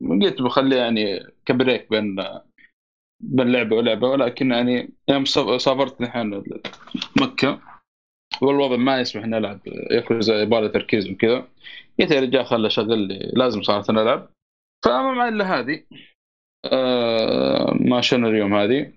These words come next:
قلت: "خل ألعبها". طبعا، آه، زي ما قا-، يعني، قال أحمد، اللي هي، آه، اللعبة اللي فيها رسومها ممتازة، هي مو-، تعتبر، يعني، لعبة مغامرات رسومية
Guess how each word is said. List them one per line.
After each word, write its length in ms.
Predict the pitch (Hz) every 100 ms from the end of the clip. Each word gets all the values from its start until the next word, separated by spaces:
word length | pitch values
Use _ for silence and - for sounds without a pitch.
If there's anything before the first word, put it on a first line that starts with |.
| -
قلت: 140 | -
"خل 200 | - 113
ألعبها". 480 | 101 98 120 139 - _ _ _ _ _ - - - -
طبعا، 340 | 160 170 170 165
آه، 1040 | 160 156 151 143 147 151 151 - - - - _ _ _ _ -
زي 200 | 151 185
ما 180 | 175 147
قا-، 480 | 123 127 131 123 113 110
يعني، 540 | 113 113 107 110 - _ -
قال 180 | 107 104
أحمد، 480 | 107 - 123 113
اللي 220 | 120 117 123
هي، 300 | 123 120 - _ _ _ _ _ _ -
آه، 540 | - - - - -
اللعبة 260 | 135 143 135
اللي 140 | 120
فيها 180 | 127 123
رسومها 460 | 110 - 110 101 98
ممتازة، 400 | 98 131 127 127
هي 140 | 143
مو-، 460 | 139 139 87 107 87
تعتبر، 280 | 160 143
يعني، 460 | 139 135 135 127 - _ _ -
لعبة 300 | 156 143 135
مغامرات 560 | 131 139 139 143 127 120
رسومية 640 | 120 127 135 131 143